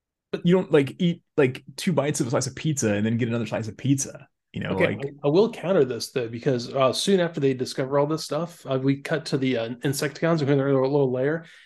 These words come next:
Speaker 1: and Bombshell makes, like, a Chinese food joke. He's like, "Oh, the problem about pines is, uh, you're hungry later, <laughs> or you need more energy later."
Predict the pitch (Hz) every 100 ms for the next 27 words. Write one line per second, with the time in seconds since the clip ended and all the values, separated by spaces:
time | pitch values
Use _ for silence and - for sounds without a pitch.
0 | _ _ 156 156 165 208 240 - 202 190
1 | 180 196 190 143 - 185 180 - 160 143
2 | 131 113 143 143 170 220 175 147 190 175
3 | 147 - 208 185 165 143 143 131 143 135
4 | - - 160 226 185 180 214 202 151 -
5 | 170 165 233 - - - - - - -
6 | 208 - 208